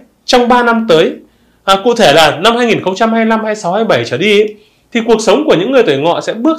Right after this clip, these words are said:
sang một cái trang mới, thịnh vượng và thăng hoa hơn rất nhiều. Bất kể là nam hay nữ, thì những người tuổi Ngọ đều nhận được những cái quả ngọt bất ngờ. Và đây cũng chính là cái giai đoạn hoàng kim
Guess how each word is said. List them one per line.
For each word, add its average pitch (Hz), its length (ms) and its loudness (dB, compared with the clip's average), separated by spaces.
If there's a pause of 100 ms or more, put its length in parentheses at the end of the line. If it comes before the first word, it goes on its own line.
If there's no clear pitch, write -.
sang 254 140 -2
một 180 100 -2
cái 139 60 -4
trang 220 280 -4
mới, 175 200 0 (140)
thịnh 170 220 -6
vượng 175 340 -6
và 131 280 -2
thăng 190 120 -8
hoa 190 220 -2
hơn 185 220 -4
rất 226 100 -2
nhiều. 156 260 0 (680)
Bất 277 180 2
kể - 160 4
là 147 100 0
nam 208 320 -2
hay 214 120 2
nữ, 202 300 0 (300)
thì 214 120 0
những 254 140 0
người 302 140 2
tuổi 143 100 2
Ngọ 165 260 -2
đều 170 280 4
nhận 175 260 -6
được 165 260 0
những 165 140 -8
cái 269 160 -2
quả 131 140 0
ngọt 147 340 -2
bất 254 140 -4
ngờ. 147 380 2 (400)
Và 190 120 2
đây 254 300 2
cũng 233 140 -2
chính 220 200 -2
là 254 100 2
cái 160 140 -2
giai 226 180 0
đoạn 190 180 0
hoàng 147 440 -4
kim 240 340 -2